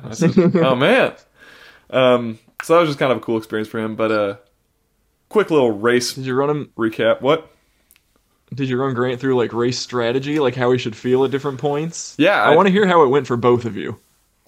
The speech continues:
Speaker 1: Well, I can try and give the update for Grant. I'm not sure, um,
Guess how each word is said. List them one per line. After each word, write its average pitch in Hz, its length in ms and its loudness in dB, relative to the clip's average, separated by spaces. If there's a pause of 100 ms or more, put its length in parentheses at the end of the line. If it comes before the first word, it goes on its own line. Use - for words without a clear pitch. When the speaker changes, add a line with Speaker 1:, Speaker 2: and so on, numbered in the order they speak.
(120)
Speaker 1:
Well, 135 320 2
I 131 100 2
can 147 360 -6 (380)
try 147 240 2
and 135 120 -4
give 123 220 -2
the 117 100 0
update 117 340 -2
for 113 120 -10
Grant. 107 280 -6
I'm 123 80 -6
not 147 200 -2
sure, 131 400 -2 (260)
um, 107 400 -6